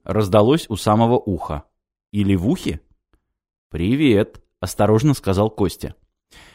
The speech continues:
«Не хватает йода», — печально сообщил Косте неизвестный. «Йода? Какого ещё йода?»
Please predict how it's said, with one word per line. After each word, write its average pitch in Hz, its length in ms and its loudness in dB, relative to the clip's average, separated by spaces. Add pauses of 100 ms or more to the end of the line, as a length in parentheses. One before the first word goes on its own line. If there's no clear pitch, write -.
(160)
«Не 127 200 4
хватает 135 640 4
йода», — 107 600 4 (180)
печально 135 560 2
сообщил 113 520 0
Косте - 360 -4
неизвестный. 82 800 -2 (540)
«Йода? 95 640 0 (160)
Какого 107 380 0
ещё 104 260 0
йода?» 95 420 0